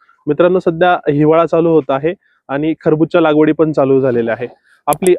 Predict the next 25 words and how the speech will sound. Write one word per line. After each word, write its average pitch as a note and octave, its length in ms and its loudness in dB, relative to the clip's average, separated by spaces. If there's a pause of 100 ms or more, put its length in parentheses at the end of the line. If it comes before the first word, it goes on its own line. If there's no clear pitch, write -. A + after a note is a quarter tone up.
(100)
आर्डूर D#3+ 280 2
इंडिया E3+ 340 2 (200)
प्रायव्हेट D3+ 320 0
लिमिटेड D#3+ 540 0
कंपनीची D#3+ 640 -2 (420)
ओम F#3 240 2
ही F3 120 2
व्हरायटी C#3+ 520 -2 (500)
खरबूजसाठी E3 640 -2 (680)
आत्ता D3 280 -4
सध्या D#3+ 300 0
आपण, E3 260 -2
अ, C#3 320 0 (100)
आणलेली C#3 340 -2
आहे. C3 240 -4
त्याच्यामध्ये F#3+ 580 0
मित्रांनो, G3 540 0 (500)
पन्नास G3 340 0
ते B3 120 -2
साठ G#3 220 0
दिवसामध्ये G3 640 0
फळ F3+ 120 2
तुमचं F3+ 320 -2
हार्वेस्ट D3+ 380 -2
होतं. D3+ 220 -4